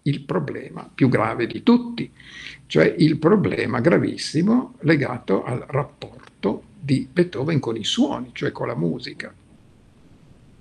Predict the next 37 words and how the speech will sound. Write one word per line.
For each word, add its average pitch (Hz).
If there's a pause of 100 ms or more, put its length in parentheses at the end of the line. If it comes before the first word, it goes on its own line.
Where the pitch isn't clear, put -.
(460)
"Se 165
mi 170
avvicino 160
a 147
qualcuno, 170
sono 131
subito 165
terrorizzato 131
al 139
pensiero 151
che 135
possa 165
in 123
qualche 143
modo 160
accorgersi 175
della 131
mia 139
condizione. 139 (1160)
Che -
umiliazione 143
quando 143
qualcuno 151
accanto 143
a 143
me 156
udiva 165
di 143
lontano 147
il 120
suono 165
di 135
un 131
flauto 180
e 151
io 143
nulla 135